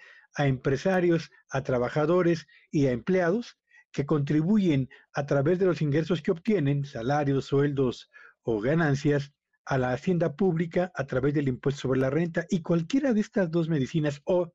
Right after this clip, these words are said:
tal vez una combinación de ambas, tendría un efecto sobre la economía mexicana.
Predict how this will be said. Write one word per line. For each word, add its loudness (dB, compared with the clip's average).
tal 0
vez 0
una 0
combinación 0
de 4
ambas, -2
tendría 2
un 2
efecto 0
sobre 0
la 2
economía -2
mexicana. -6